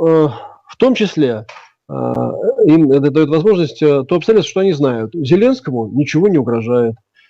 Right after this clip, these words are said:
Его, э, окружению ничего не угрожает. Украинские города мы не трогаем. Атомные станции мы не трогаем. Сюда не стреляем, туда не кидаем, так сказать, здесь не делаем, да. В любом случае, так сказать, очевидно, очевидно то, что это требует очень жесткого ответа.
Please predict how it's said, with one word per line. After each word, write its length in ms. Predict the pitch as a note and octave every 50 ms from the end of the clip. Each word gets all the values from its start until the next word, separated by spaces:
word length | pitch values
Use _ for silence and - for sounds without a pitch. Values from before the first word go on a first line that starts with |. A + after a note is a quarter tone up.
| _ _ _ _
Его, 300 | B2+ C3 D#3 D#3+ F3 G3+
э, 440 | G#3+ G#3 G3+ G3 F3 - E3+ D#3+ D#3+
окружению 500 | D#3+ D#3+ F3+ F#3+ F3+ G#3 A#3+ A3+ F3+ C#3
ничего 320 | B2+ C#3+ C3 - E3 F3+ F#3
не 80 | E3 C3+
угрожает. 600 | A#2+ A2 A#2+ A#2 A2+ A2+ B2+ A#2+ A#2+ A#2 A2+ G#2+ - _ _ - - - - - _
Украинские 540 | C#3 C3+ - E3 F#3+ G#3 G3+ - - F#3+ E3
города 520 | F#3 F#3+ F#3+ G3 F#3 G#3+ A#3 A#3+ G#3 D3
мы 160 | B2+ E3 G3+
не 100 | F#3 D3+
трогаем. 600 | A2 - B2 B2 A#2+ A2 A2 A#2 A2+ A2 A2 A2+ - _ _ - _ _ _ _
Атомные 380 | C#3+ D#3 E3 F#3+ F#3+ G3 G3 F#3
станции 420 | - - A3+ A#3 A#3 - - D3+ C3
мы 160 | C#3 F#3+ G3+
не 100 | F3 D3
трогаем. 580 | G2+ B2+ A#2+ B2 A#2+ A2 A#2 A#2 A#2 A2 A2+ - _ _ _ _ _
Сюда 480 | - - E3+ D#3+ D#3+ A3 A#3+ A#3 F#3+
не 140 | D3 E3+ G#3+
стреляем, 760 | - - E3+ D3 C3+ B2+ B2 B2+ B2+ B2 A#2+ A#2 A2+ A2+ A2 - _
туда 380 | _ C#3+ C#3+ D#3 A3 A#3+ A#3 G3
не 140 | D3+ F3 G3
кидаем, 560 | - D#3 C3+ A#2+ C3 C3 B2 B2 A#2+ A#2+ A#2 A2+
так 120 | - A2+
сказать, 220 | - - - A2+ G2+
здесь 300 | A2+ D3 G#3 A#3 G#3 -
не 120 | F3 F3+ D#3+
делаем, 600 | C3+ D#3 D#3+ D#3 D3 C3+ B2+ B2 A#2+ A#2 A2+ A2
да. 260 | A#2+ D3+ E3 F3 F3 E3+
В 40 | F3+
любом 200 | F#3 G#3 A3 G3+
случае, 340 | - - G#3+ A3 - G3 F3+
так 100 | - D#3+ -
сказать, 200 | - D3+ C#3 C#3+
очевидно, 800 | C#3 - - D#3+ E3+ F#3 E3+ D3+ D3+ D3 C#3+ C#3 C#3 C3+ -
очевидно 380 | C3 C3+ - E3 E3 D#3 D3+ D3+
то, 80 | G3 F3+
что 140 | - D#3+ D#3
это 80 | C#3+
требует 360 | C#3+ D#3+ E3+ D#3+ D3+ D3+ C#3+ -
очень 160 | - - D#3+
жесткого 380 | C#3 E3 F3+ E3 - E3+ E3 F3
ответа. 380 | F3 - D#3 B2 A2 - G#2+